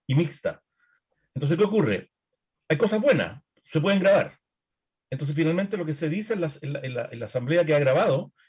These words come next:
y para una posterior confección de un acta más detallada, tienes la grabación. Antes no existía.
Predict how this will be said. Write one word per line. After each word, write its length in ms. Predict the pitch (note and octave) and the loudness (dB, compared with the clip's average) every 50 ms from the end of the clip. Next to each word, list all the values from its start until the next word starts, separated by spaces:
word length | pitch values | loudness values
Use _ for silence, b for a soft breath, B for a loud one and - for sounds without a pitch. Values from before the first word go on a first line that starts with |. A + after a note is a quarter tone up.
| _ - | _ -10
y 80 | - | -4
para 180 | - C3 C3+ D#3 | -2 0 0 0
una 160 | E3 E3+ D3+ | 0 0 0
posterior 420 | C#3+ C#3 C#3 D3 C3+ C3 D#3+ E3+ | -2 -2 -2 -4 -4 -2 -4 -4
confección 540 | - F#3 D#3+ - E3+ D3+ - - E3 E3+ F3 | -4 -6 -6 -6 -6 -8 -4 -2 -2 0 0
de 60 | D#3+ | 0
un 160 | D3+ D3 - - | -2 -4 -4 -6
acta 500 | - F3+ F3 - _ - B2 A2 G#2+ - _ _ _ _ _ _ _ _ _ - | -6 -8 -8 -8 _ -6 -4 -4 -6 -10 _ _ _ _ _ _ _ _ _ -2
más 180 | C3 D3+ D#3+ | 0 0 0
detallada, 600 | D#3 D3+ C#3 C#3+ C#3+ E3+ A3+ C#3+ C3+ D#3+ G3+ A#3 - _ _ _ | 0 0 0 0 2 2 2 2 2 0 -2 -6 -14 _ _ _
tienes 260 | - C#3+ D#3 E3 D#3 | -4 -2 -2 -2 -2
la 80 | D3+ C#3+ | -2 -2
grabación. 480 | D3+ D#3 E3+ F3+ - G3+ - D2+ - - _ | -2 -2 -4 -4 -4 -6 -6 -8 -10 -14 _
Antes 240 | - F#2 E2 - A#2 | -14 -12 -10 -8 -6
no 80 | A#2+ C#3 | -4 -4
existía. 360 | C3+ E3+ F#3+ - - - | -4 -6 -8 -10 -10 -12